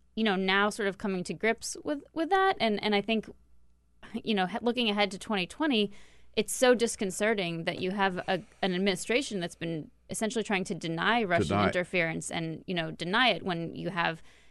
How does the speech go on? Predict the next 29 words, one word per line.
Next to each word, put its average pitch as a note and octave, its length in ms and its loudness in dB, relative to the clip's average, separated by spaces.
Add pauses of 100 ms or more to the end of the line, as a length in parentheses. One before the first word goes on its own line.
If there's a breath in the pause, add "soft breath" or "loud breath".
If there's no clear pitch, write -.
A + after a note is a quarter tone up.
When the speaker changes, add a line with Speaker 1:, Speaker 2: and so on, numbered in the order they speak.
(160)
Speaker 1:
the, E3+ 440 0 (120)
uh, D#3+ 380 0 (180)
you G3+ 80 -2
know, D#3+ 180 0
the D#3+ 420 -2
hacking, G3 640 2 (300 soft breath)
uh, F3 380 6
you F#3+ 120 0
know, E3 220 0
dissemination F3 680 -2
of, D#3+ 220 -4 (100)
of D#3+ 120 -6
emails. G#3+ 800 2
You F#3 140 -2
have E3+ 240 0
the, D#3+ 340 -2 (100)
you F#3 120 -2
know, D#3 80 -2
potentially F3+ 600 -2
attempting E3 460 -4
to D#3+ 80 -10
coordinate E3 420 -4
with D#3 220 -8
a, E3 120 -6 (120)
a - 120 -12
candidate A3+ 460 0
here. A3 340 0 (300 soft breath)
You D#3+ 140 -4
have D#3+ 360 -6